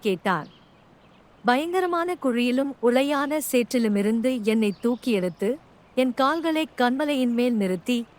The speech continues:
என் அடிகளை உறுதிப்படுத்தி. நமது தேவனை துதிக்கும்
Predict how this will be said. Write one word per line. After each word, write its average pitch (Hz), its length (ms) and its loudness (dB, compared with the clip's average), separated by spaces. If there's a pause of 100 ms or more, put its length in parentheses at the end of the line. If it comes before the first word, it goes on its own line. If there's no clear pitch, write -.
(220)
என் 277 260 0
அடிகளை 285 580 0
உறுதிப்படுத்தி. 208 760 0 (920)
நமது 277 420 -2
தேவனை 330 480 0
துதிக்கும் 247 440 0